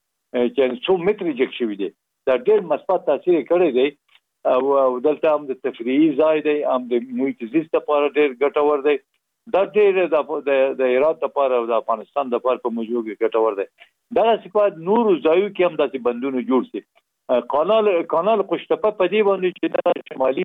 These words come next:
بندونه دوی اموخته وو په دې مفت اوبو باندې. داسې یو رژیم په افغانستان کې نه و راغلی چې، اه، د، په اصطلاح د خپل د، د ش-، شتمني غم وخوري.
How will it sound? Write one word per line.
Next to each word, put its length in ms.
بندونه 380
دوی 320
اموخته 380
وو 180
په 140
دې 280
مفت 380
اوبو 360
باندې. 400
داسې 260
یو 280
رژیم 420
په 140
افغانستان 540
کې 100
نه 140
و 140
راغلی 360
چې، 260
اه، 280
د، 360
په 80
اصطلاح 440
د 160
خپل 380
د، 120
د 180
ش-، 360
شتمني 760
غم 240
وخوري. 380